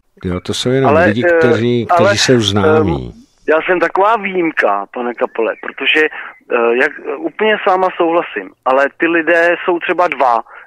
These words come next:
Speaker 2: Jeden je v cizině a druhý je třeba shodou okolností kousek,
Speaker 1: Hmm.
Speaker 2: ale má úplně odlišné názory jako já. Ale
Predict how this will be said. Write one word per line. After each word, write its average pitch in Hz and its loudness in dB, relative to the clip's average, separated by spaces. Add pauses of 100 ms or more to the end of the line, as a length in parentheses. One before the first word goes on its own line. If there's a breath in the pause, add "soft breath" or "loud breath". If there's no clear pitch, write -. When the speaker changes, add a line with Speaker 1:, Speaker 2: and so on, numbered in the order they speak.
Speaker 2:
Jeden 147 0
je 214 0
v - -10
cizině 123 -4 (140)
a 123 -6
druhý 143 0
je 170 2
třeba 175 0 (120)
shodou 165 0
okolností 156 -2
kousek, 127 -4 (160)
Speaker 1:
Hmm. 98 -8 (340 loud breath)
Speaker 2:
ale 135 2
má 151 0
úplně 175 -2 (220)
odlišné 151 0
názory 135 0
jako 151 -2
já. 135 2 (840 loud breath)
Ale 139 2